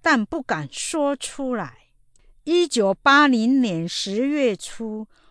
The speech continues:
我上高中三年级时，母亲突然来到学校，劈头盖脸地问我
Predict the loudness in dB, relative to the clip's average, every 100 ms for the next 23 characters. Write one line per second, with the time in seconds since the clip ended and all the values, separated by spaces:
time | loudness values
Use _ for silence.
0 | _ -6 -4 -2 0 2 2 2 2 0
1 | 0 0 0 0 2 2 2 0 -2 -4
2 | -8 -6 -8 -8 -8 -10 -14 _ _ _
3 | -4 -2 -2 -4 -4 -4 -4 -2 0 0
4 | 0 -2 -2 -4 0 0 0 -4 -8 -8
5 | -6 -6 -6 -6 -10 _ _ _ _ -2
6 | 0 0 -2 -6 -6 0 2 2 0 -2
7 | -4 -6 -8 -6 -2 -2 -2 -6 -10 -12
8 | -16